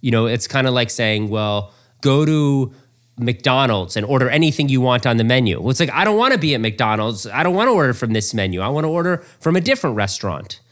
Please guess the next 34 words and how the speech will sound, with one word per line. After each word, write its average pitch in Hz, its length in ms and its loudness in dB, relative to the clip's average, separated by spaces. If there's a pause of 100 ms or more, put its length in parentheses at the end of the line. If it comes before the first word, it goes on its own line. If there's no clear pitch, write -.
(300)
Like, 131 200 -2
I 135 80 0
felt 160 320 -4
pigeonholed 113 640 -4
as 101 100 -4
soon 139 160 0
as 113 100 0
I 117 100 0
got 101 200 0
to 98 80 -8
school. 175 320 -4
There 104 80 -4
were 113 120 -4
some 123 280 -2
classes 151 400 -2
I 92 120 2
liked, 90 340 -2
like, 127 100 -6
sure, 165 220 -2
I'll 95 120 0
get 104 140 -6
the - 60 -10
French 107 300 -2
fries 101 220 0
at 104 60 -4
McDonald's, 98 520 -2
but 160 100 -2
I 175 80 2
don't 202 120 2
want 240 200 2
all 151 100 2
this 120 180 -2
other 90 180 -2
stuff. - 420 -6